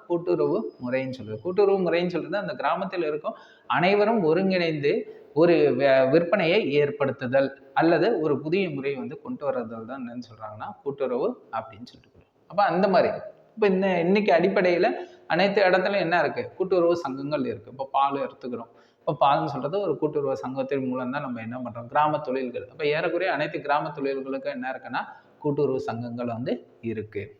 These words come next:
அடுத்து சரத்து நாற்பத்தி மூணு பி. ச-, சரத்து நாற்பத்தி மூணு பி என்ன சொல்லுதுன்னா, தொண்ணூத்தி ஏழாவது சட்ட திருத்தம் ரெண்டாயிரத்தி பதினொன்னின் படி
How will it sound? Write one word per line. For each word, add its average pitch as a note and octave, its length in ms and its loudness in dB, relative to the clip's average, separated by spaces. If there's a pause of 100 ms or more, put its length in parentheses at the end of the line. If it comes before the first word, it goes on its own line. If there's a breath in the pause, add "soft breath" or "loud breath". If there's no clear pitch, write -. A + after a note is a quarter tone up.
(1500 loud breath)
அடுத்து G#3+ 260 4 (220)
சரத்து G3+ 340 2
நாற்பத்தி F3 400 2
மூணு D#3+ 220 0
பி. C3+ 180 0 (640)
ச-, - 240 -20
சரத்து A3+ 440 2
நாற்பத்தி G3 340 0
மூணு F3+ 220 -2
பி D#3 160 -2
என்ன D3+ 220 -4
சொல்லுதுன்னா, B2 420 -8 (600 soft breath)
தொண்ணூத்தி G#3+ 260 4
ஏழாவது G3 260 6
சட்ட D3+ 220 2
திருத்தம் D#3+ 420 2
ரெண்டாயிரத்தி D3 460 2
பதினொன்னின் D3 520 -2
படி B2+ 200 -2